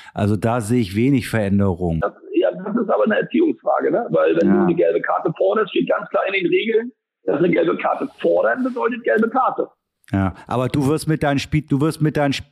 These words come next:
Speaker 1: ja, aber gut, bei dir muss ich, äh, bei deiner Mannschaft habe ich das jetzt e-, ehrlich gesagt auch nicht so vor Augen gerade. Ich nehme an, dass ihr darüber dann auch mal sprecht, ja? Also was andere vielleicht auch machen.
Speaker 2: Zumindest glaube ich, dass sie,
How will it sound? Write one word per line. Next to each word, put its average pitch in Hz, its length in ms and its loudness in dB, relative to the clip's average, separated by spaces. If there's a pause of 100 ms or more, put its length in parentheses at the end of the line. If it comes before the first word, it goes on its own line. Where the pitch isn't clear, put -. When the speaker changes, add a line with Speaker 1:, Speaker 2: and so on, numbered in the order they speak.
(760)
Speaker 1:
ja, 110 320 0
aber 113 240 -2
gut, 135 180 0
bei 127 160 0
dir 135 240 0
muss 151 220 2
ich, 127 280 -2
äh, 135 220 -4
bei 123 180 0
deiner 139 280 2
Mannschaft 143 560 -2
habe 131 240 -2
ich - 80 -2
das 131 220 -4
jetzt 135 280 -4
e-, - 240 -8
ehrlich 131 280 2
gesagt 123 260 -2
auch 113 160 0
nicht 131 180 2
so 131 140 0
vor 98 320 -2
Augen 139 340 0
gerade. 95 380 0
Ich - 240 -8
nehme 123 280 4
an, 120 140 2
dass 127 180 0
ihr 123 80 0
darüber 117 380 0
dann 113 160 0
auch 104 120 -6
mal 104 200 -2
sprecht, - 680 -6
ja? 104 380 0
Also 92 300 -2
was 104 300 -6
andere 120 380 2
vielleicht 107 280 -2
auch 104 120 -2
machen. 104 480 -4 (300)
Speaker 2:
Zumindest 190 680 0
glaube 359 300 2
ich, - 60 -4
dass - 140 0
sie, - 240 -4